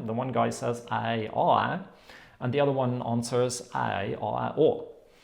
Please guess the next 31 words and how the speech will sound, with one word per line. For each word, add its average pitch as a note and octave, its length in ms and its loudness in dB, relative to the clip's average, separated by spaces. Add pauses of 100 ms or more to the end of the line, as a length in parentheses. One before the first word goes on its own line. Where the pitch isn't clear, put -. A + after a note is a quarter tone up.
(260)
Okay, B2 280 0
I G2+ 100 4
had C#3 260 4
to C3+ 100 0
do C3 220 2
a - 20 6
little B2+ 320 4
trick - 380 -6
here. A#2 280 -2
So B2+ 180 -4
this A#2 220 -4
is A2+ 160 -6
firstly B2 420 -4
Northern A#2 540 2
Norwegian A2 460 -2
dialect, G#2+ 600 -2 (460)
mm, B2 480 0 (760)
because A2+ 360 -6
obviously G#2+ 360 -6
I G#2 40 -2
wanted A2+ 300 -4
to A2+ 80 -6
have G2+ 100 -6
sentences B2 520 -2
<laughs> B2 60 0
where C#3+ 220 2
there C3 160 0
is A#2+ 120 -2
absolutely A#2 460 -4
no, G#2+ 400 -2
uh, A2 360 -8